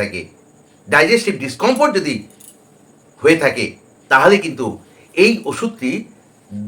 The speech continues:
দারুণভাবে ইন্ডিকেট করে থাকে। এবং এরকম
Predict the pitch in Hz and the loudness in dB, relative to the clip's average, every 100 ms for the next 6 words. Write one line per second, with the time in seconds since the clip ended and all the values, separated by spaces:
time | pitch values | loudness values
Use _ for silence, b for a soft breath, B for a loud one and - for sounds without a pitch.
0 | 190 190 233 202 180 151 123 107 98 - | 4 4 4 0 0 -2 -4 -6 -8 -8
1 | 85 78 82 - _ _ _ _ _ _ | -16 -16 -20 -20 _ _ _ _ _ _
2 | b b 202 302 - 202 285 | b b 2 2 4 4 6